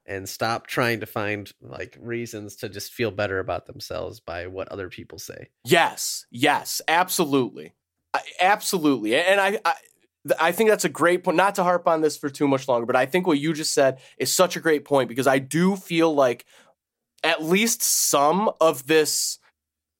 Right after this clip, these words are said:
Speaker 2: like, jumping on people is people feeling guilty for doing the exact same shit their entire lives, which is like, everybody,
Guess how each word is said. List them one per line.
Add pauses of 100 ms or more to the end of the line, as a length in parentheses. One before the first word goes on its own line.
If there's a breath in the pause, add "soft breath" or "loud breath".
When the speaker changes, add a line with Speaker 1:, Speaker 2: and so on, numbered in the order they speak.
(160)
Speaker 2:
like, (220)
jumping
on
people
is
people
feeling
guilty
for
doing
the
exact
same
shit
their
entire
lives, (220 loud breath)
which
is
like, (1300)
everybody,